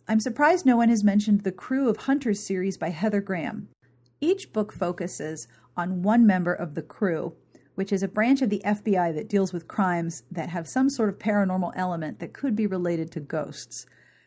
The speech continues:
There was even one book that took place in Tarrytown, New York, which at, was at one time Sleepy Hollow.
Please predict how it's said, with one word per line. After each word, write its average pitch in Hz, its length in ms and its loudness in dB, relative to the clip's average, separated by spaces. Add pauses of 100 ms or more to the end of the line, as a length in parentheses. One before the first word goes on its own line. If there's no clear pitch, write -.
(180)
There 202 160 2
was 202 220 2
even 277 320 2
one 240 160 6
book 196 180 0
that - 140 -10
took 208 180 -10
place 196 300 -4
in 180 100 -4
Tarrytown, 214 680 -2
New 180 60 -2
York, 175 420 -2
which 170 400 -8
at, - 180 -12
was 196 220 0
at 196 160 0
one 180 160 -2
time 180 320 -4
Sleepy - 260 -10
Hollow. 190 480 -2